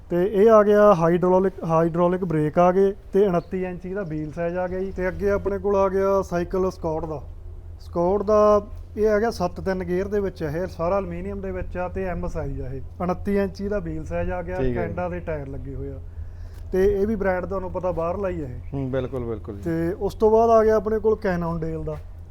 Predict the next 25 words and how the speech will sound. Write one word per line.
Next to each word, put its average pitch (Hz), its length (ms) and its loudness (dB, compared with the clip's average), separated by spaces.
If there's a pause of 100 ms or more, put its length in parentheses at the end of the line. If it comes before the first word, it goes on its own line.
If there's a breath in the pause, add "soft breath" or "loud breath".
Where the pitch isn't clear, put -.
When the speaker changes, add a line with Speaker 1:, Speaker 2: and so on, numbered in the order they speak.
(160)
Speaker 1:
ਇਹ 180 200 -4
ਆਪਣੇ 180 480 -6 (220)
ਯੂ 175 260 -4
ਐਸ 196 180 -4
ਏ 180 60 -4
ਬ੍ਰਾਂਡ 170 300 -4
ਦਾ 156 120 -6
ਜੀ 147 120 -8
ਇਹ 170 120 -8 (520)
ਸਾਈਕਲ। 151 360 -8 (920 loud breath)
ਤੇ 160 360 0
ਇਹਦੇ 208 160 4
ਪਿੱਛੇ 220 340 0
ਗਿਆਰਾਂ 170 360 0
ਗੇਅਰ 202 180 -2
ਆ 214 120 2
ਗਏ 208 120 -6
ਤੇ 208 120 -6
ਮੂਹਰੇ 202 260 -6
ਸਿੰਗਲ 151 340 -4
ਕਰਾਰੀ 135 360 -6
ਆ 131 80 -6
ਗਈ 131 120 -8
ਜੀ 135 120 -8
ਇਹਦੇ। 135 140 -8